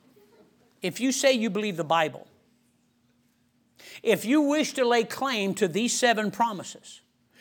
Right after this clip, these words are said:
this is one of those, these things that must be in you and abound. And it is a devotion towards what God told me to devo-, that's pleasing to Him.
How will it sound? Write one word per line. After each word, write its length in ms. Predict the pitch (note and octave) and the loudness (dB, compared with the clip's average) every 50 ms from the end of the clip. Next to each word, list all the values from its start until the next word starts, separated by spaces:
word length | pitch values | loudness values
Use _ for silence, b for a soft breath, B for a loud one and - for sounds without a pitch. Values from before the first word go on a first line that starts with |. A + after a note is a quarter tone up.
| B B B - | B B B -6
this 300 | D#3 C4 E4 D#4 - D#4 | -2 0 2 2 2 0
is 180 | C#4+ B3 E3+ | 0 -2 -2
one 340 | F3+ F3+ A3 B3+ D4 D#4 C4+ | -2 0 2 2 4 4 4
of 220 | A#3 G3 D3+ C#3 C#3+ | 2 2 0 -2 0
those, 460 | G#3 A#3 A#3 A#3 A#3 A#3 F#3 G3 G3+ - | 2 4 6 6 6 6 4 0 -6 -12
these 460 | D#3+ C3+ F3+ C4 C4 A3 - - - - | -8 -4 -2 -2 -2 -2 -2 -4 -2 0
things 640 | D#4+ D#4 C4+ F#3+ E3 D#3+ D#3 D#3+ - - - - _ _ _ _ B B B B B - | 2 4 4 4 2 0 -2 -4 -6 -8 -10 -10 _ _ _ _ B B B B B 0
that 180 | A3 C#4 C4 | 0 2 2
must 280 | B3 B3+ B3+ - - - | 2 2 2 0 0 -4
be 120 | A#3 A#3 | -4 -4
in 460 | C4+ C#4 - C#4+ D#4+ E4+ E4+ E4 C4 | -4 -4 -2 2 2 4 4 4 4
you 240 | G#3+ G3 F#3+ F#3+ A#3+ - | 2 4 2 2 2 0
and 260 | - A#3 A3+ G#3+ G#3+ | -2 -4 0 2 2
abound. 540 | G3+ F3+ A3 G#3 E3+ C#3 C3+ C3 B2 - - B B B B B B B B | 6 8 8 8 6 4 -2 -6 -12 -20 -20 B B B B B B B B
And 200 | - G#3 A3 B3 | -2 0 0 0
it 200 | C4+ C#4 D#4 - D4+ | 2 0 0 0 0
is 280 | C4+ B3+ B3 A3+ G#3+ | 2 2 2 2 2
a 200 | - - G#3+ G#3+ | 0 -2 -2 -2
devotion 880 | F#3+ E3 F#3+ F#3+ E3 C#3 C3+ F#3+ B3 D4 E4 - - - D4+ D4 C#4 - | 0 0 0 0 0 2 4 6 6 6 6 4 2 0 0 0 0 0
towards 440 | - - C4 A3+ G#3+ G#3 F3+ - - | -2 -4 -2 0 0 0 0 -2 -2
what 300 | F#3+ G3+ G3+ G3 D3+ C3 | 0 0 0 -2 -4 -2
God 380 | F#3+ G3 A3 A#3+ B3+ A#3 G#3 | 0 2 4 4 2 0 -2
told 260 | - B3 C4 C4 B3+ B3 | -2 2 2 2 2 0
me 80 | C4 | -2
to 120 | A#3+ C4 A3+ | -4 -2 -2
devo-, 180 | A#3 B3 B3 B B B B B B B B _ _ _ - | -2 -2 -2 B B B B B B B B _ _ _ -8
that's 240 | F3+ F#3+ F3+ - - | -6 -6 -8 -10 -16
pleasing 440 | - - A3 G#3+ E3 F#3 F#3 E3 - | -14 -10 -10 -8 -8 -8 -8 -8 -6
to 120 | F#3+ E3+ | -6 -6
Him. 320 | D#3+ F#3+ F3 C3 B2+ - | -6 -6 -6 -8 -10 -14